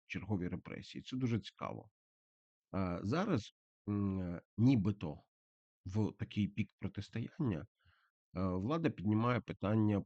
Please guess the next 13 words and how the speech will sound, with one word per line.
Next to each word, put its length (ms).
про, 540
е, 460
Харківські 420
угоди. 340
Ну, 260
е, 40
ну, 260
насправді 600
очевидно, 640
що 540
Харківські 480
угоди 360
були, 600